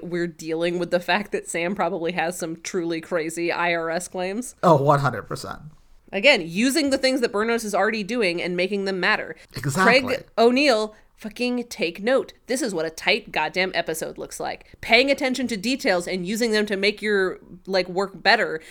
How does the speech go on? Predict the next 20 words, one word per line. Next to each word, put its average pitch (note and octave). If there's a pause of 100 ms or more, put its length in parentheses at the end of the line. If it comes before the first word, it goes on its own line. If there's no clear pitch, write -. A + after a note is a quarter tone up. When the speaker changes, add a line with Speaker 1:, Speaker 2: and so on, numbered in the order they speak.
(160)
Speaker 1:
instead F#3
of G3
being G3
like, F#3+
"Oh, A#3
don't A#3
get C4+
bogged F#3
down F#3
by F3
the E3+
details." E3+
Like, G3+
no, D4+
get E4+
bogged E4+
down E4
by E4
the F4
details. C4+